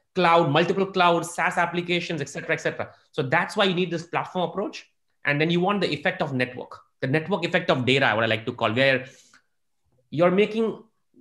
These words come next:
you, you're, you're making the, what the industry calls as patient zero attack, right? And this is known as for a while in security, where I don't like to use the word, but it's around the first person gets infected, and now I want to ensure that other people don't get infected. Our job is to ensure nobody gets infected.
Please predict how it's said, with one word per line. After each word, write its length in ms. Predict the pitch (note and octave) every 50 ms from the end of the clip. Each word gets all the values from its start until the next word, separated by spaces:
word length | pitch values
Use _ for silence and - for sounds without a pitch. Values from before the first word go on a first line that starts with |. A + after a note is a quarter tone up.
| -
you, 120 | E3 D#3+ E3+ -
you're, 220 | E3+ E3+ E3+ E3+ D#3+
you're 220 | D3+ D#3+ D#3+ D#3+
making 380 | E3 F3+ F#3+ F#3 G3+ G3+ G3 F#3
the, 320 | F3 E3 D3+ C#3+ C3+ B2+ -
what 200 | D3+ D#3 D#3 D3
the 80 | D3
industry 340 | C#3+ D3 F3+ F3+ - F#3+ F#3
calls 200 | - E3 E3+ D#3
as 140 | C#3+ C#3 -
patient 400 | - E3+ E3 E3 - G#3 F#3 D#3
zero 300 | B2+ D3 D#3 D#3+ D#3+ C3
attack, 320 | B2 C3+ B2 G#2+ G#2 -
right? 220 | B2 C#3 D#3+ D#3+ D3+
And 100 | C3 B2+
this 120 | C#3+ C3+
is 100 | C#3+ C#3
known 140 | C#3 D3 D3
as 160 | C#3+ C3+ B2+
for 140 | - - B2+
a 60 | A#2
while 220 | A#2 C3 C#3 C#3+
in 100 | C3+ B2+
security, 520 | B2 B2 B2 B2 - F3+ F3+ D#3+ C3 A#2+ A2+
where 300 | A2 A2+ A2+ A2+ A2+ A2+
I 60 | B2
don't 100 | C3 D3+
like 140 | D3+ C#3+ C3
to 60 | C3
use 140 | C3+ C#3+ B2+
the 140 | C3+ B2+ B2
word, 240 | C3+ D#3 D#3 C3+
but 300 | A#2+ A#2 A2+ A2 - - - _ _ _ _ _ _ _ _ _ _ _ _ _ _ _ _ -
it's 120 | - F3
around 320 | E3+ E3+ E3+ E3+ D#3 B3+ - _ _ _ _ -
the 60 | C#3+
first 280 | - - G#3+ A#3+ A#3 -
person 200 | G#3+ G#3 A3 G#3
gets 140 | G3 F#3+ G3
infected, 480 | D#3+ D#3+ D#3 D#3 F3 E3+ - - E3
and 140 | D3+ C#3+ C#3
now 100 | D3+ D#3
I 120 | E3 E3
want 160 | D#3 D#3+ E3 D#3
to 40 |
ensure 180 | D3+ C#3+ C3+ D#3+
that 140 | D3+ C#3 A2+
other 140 | C#3 D#3 D#3
people 200 | D#3+ D3+ C#3 C3
don't 120 | C3+ C3+
get 100 | B2+ A#2+
infected. 420 | A#2 A#2 A#2 A#2+ - - - D#3 - _ _ _ _ _ _ _ - -
Our 180 | E3+ G3+ G3
job 280 | E3 F#3+ G3+ G3+ F#3+ F#3
is 100 | F3 F3+
to 100 | - F3
ensure 220 | D#3+ D#3+ F#3+ E3+
nobody 300 | C#3+ D3 D#3+ E3 F#3+ F3
gets 180 | C3+ B2+ - -
infected. 400 | G#2 - - - _ _ _